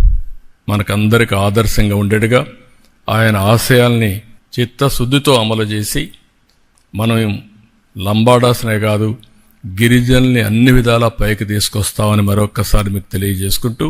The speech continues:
ఒకప్పుడు నేను సమైక్య ఆంధ్రప్రదేశ్లోనే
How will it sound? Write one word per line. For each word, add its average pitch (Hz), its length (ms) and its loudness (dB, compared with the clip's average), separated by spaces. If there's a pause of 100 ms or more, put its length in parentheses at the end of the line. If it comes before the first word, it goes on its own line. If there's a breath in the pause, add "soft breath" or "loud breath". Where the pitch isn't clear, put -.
(280)
ఒకప్పుడు 113 500 0 (760)
నేను 113 300 -2
సమైక్య 123 560 -2 (120)
ఆంధ్రప్రదేశ్లోనే 117 1000 0